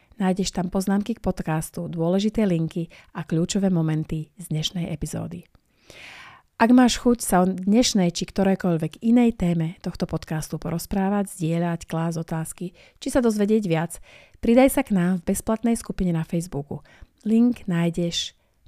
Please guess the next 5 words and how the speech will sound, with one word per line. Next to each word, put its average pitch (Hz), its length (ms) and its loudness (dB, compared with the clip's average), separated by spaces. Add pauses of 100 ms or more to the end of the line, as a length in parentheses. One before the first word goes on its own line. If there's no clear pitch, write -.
na 156 320 -10 (320)
miroslavatomasko 196 1200 -2
bodka 151 480 -6
es - 160 -8
ká 156 240 -8